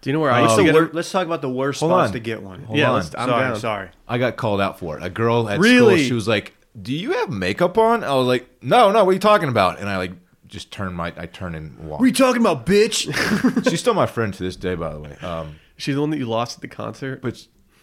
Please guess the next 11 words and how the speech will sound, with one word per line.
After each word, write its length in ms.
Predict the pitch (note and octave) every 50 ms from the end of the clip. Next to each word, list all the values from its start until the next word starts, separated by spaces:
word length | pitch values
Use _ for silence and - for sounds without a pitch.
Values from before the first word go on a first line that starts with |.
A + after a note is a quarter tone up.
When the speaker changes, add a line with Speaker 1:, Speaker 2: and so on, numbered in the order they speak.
| _ _ _ _ _
Speaker 2:
no, 260 | G#2 G#2+ A#2 A2+ A2
no, 160 | G#2 G#2 G2 F#2
no. 180 | F2+ E2 D#2+
This 200 | D2+ G2+ G2+ G#2+
is 180 | G#2+ E2+ - - _
a 80 | - D#2
friend 260 | - - - E2 D2
from 140 | - D#2 D2+
way, 240 | D2 D#2 E2 E2 D#2+
way 180 | D#2 D2 C#2+ B1
back. 260 | A#1 B1 B1 -